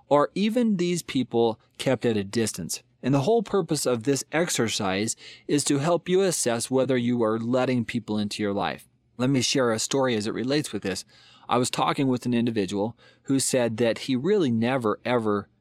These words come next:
lets people into his life. This person was married, but had been living years and years of his life disconnected in his marriage. Now imagine that. Years and years of being disconnected in your marriage.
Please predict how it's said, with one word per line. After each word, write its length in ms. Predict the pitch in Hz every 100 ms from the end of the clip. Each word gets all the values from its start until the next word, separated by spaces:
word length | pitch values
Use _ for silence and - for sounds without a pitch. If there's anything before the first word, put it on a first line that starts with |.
| _
lets 200 | 113 107
people 320 | - 107 95
into 240 | 104 101 101
his 160 | 92
life. 340 | 98 82 76 - _
This 120 | 156
person 300 | - 208 190
was 160 | 143 107
married, 440 | 98 87 113 139 - _ _ _
but 120 | - 151
had 160 | 165
been 220 | 147 147
living 260 | 147 147 139
years 360 | 135 151 170 165
and 140 | 156
years 420 | 135 123 120 120
of 260 | - 113 107
his 240 | 113 107
life 320 | 113 104 101 - _ _ -
disconnected 1120 | 107 156 196 - - 175 156 135 - 131 117 -
in 200 | 131 127
his 320 | 110 117 98
marriage. 520 | 98 101 82 71 - - _ _ _ _ _ _ _ _ _ -
Now 100 | 165
imagine 460 | 170 185 165 107 90
that. 320 | 80 - - _ _ _ _ _ _ _ _
Years 340 | 147 185 202
and 140 | 180 143
years 280 | 135 123
of 100 | 123
being 220 | 113 127 117
disconnected 600 | 143 - 131 120 123 117
in 100 | 113
your 80 | 107
marriage. 400 | 104 85 71